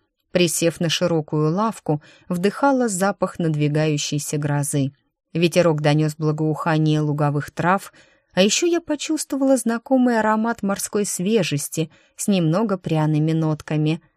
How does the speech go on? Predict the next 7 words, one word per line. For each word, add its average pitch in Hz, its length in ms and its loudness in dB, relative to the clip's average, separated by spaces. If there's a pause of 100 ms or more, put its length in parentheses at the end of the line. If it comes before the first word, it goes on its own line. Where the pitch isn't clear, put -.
(200)
Секунду 175 520 0
раздумывала, 160 800 0 (300)
стоит 294 460 0
ли 254 100 4
уйти 240 420 0
в 196 120 -2
дом, 160 380 2